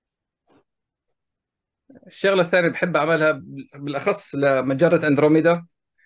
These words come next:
آه، يعني هي هل-، هلا بالفضاء تقريبا ما في فوق، تحت، يمين، شمال، ما في اتجاهات أصلا. بس، آه، أندروميدا الواحد يعني تعود إنه يشوفها،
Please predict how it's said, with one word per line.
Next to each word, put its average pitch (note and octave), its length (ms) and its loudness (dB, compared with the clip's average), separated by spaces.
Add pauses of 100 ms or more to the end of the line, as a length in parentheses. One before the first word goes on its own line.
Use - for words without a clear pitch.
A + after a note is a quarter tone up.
(140)
آه، C3+ 460 0 (1800)
يعني E3+ 200 -4
هي G#3+ 160 0
هل-، F#3 200 -2
هلا G3 140 -2
بالفضاء G3 500 -4
تقريبا A#3 420 -8
ما G#3 180 -4
في E3 920 -6
فوق، F3 200 0
تحت، E3+ 300 -4
يمين، D3+ 240 0
شمال، C#3+ 400 -4
ما D#3+ 100 -6
في D#3 120 -8
اتجاهات C3+ 440 -4
أصلا. B2 360 -6
بس، D3+ 300 -6
آه، E3+ 240 2
أندروميدا F#3+ 400 2
الواحد E3+ 400 2
يعني D#3 220 -2
تعود E3 380 2
إنه D3 140 -2
يشوفها، E3 580 -4